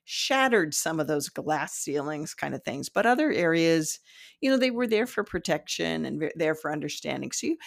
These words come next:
I just am inviting you and encouraging you to notice those critiques, those self-critiques. And I know you know what I'm talking about, like, "Who do you think you are? You can't possibly do this," or "You're not good enough," all those things.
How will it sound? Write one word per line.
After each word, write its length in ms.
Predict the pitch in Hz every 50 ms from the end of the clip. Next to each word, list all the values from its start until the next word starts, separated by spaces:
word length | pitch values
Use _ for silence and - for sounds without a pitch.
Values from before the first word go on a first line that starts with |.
| - - - - -
I 40 | 403
just 220 | 494 466 - -
am 140 | 440 392 - -
inviting 720 | 240 233 214 175 156 185 - 143 151 156 165 165 156 139
you 160 | 135 131 131 113
and 100 | - 127
encouraging 760 | 131 135 - - - - 156 156 156 147 156 151 143 151
you 200 | 156 - 143 135 - -
to 340 | - 208 196 190 190 180 - - - - - _ -
notice 580 | - 190 196 214 247 302 415 381 330 - - -
those 420 | 185 170 170 165 165 165 151 - -
critiques, 680 | - - - 165 - - - 156 110 - - - -
those 200 | - 143 143 -
self-critiques. 880 | - - 165 175 175 - - - 165 - - - 147 143 - - - -
And 120 | 143 147
I 100 | 143 160
know 120 | 156 156 156
you 220 | 156 185 220 226 - - -
know 140 | 185 175 175
what 100 | 185 208
I'm 100 | 240 285
talking 300 | - 233 - - - 151
about, 300 | - 143 135 - - -
like, 120 | - - - -
"Who 80 | - -
do 60 | 143
you 60 | 147
think 240 | - - - 110 -
you 100 | - -
are? 160 | 214 220 208
You 140 | 190 180 -
can't 200 | - - - -
possibly 380 | - - - - - - - -
do 180 | 196 220 226
this," 380 | 202 208 202 196 190 190 - -
or 60 | 180
"You're 140 | 147 151 151
not 180 | 143 131 151 -
good 120 | 226 220
enough," 280 | 214 202 196 196 202 185
all 140 | - - -
those 220 | - - 156 - -
things. 280 | - - - - -